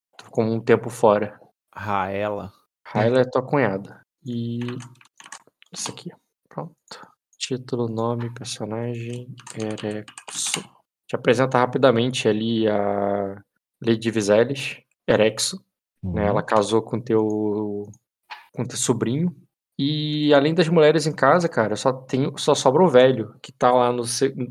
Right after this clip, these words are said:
Speaker 1: tá lá no escritório dele, enfumaçado.
Speaker 3: Como sempre.
Speaker 1: Como sempre.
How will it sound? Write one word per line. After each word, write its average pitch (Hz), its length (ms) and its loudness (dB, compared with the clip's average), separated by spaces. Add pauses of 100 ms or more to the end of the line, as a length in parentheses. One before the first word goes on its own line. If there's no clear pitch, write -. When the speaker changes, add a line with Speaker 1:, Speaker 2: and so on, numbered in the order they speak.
Speaker 1:
tá 123 100 4
lá 120 140 8
no 131 80 0
escritório 123 500 4
dele, 117 380 -2 (500)
enfumaçado. 120 960 2 (380)
Speaker 3:
Como 92 180 -2
sempre. 90 440 -6 (300)
Speaker 1:
Como 127 220 0
sempre. 123 600 0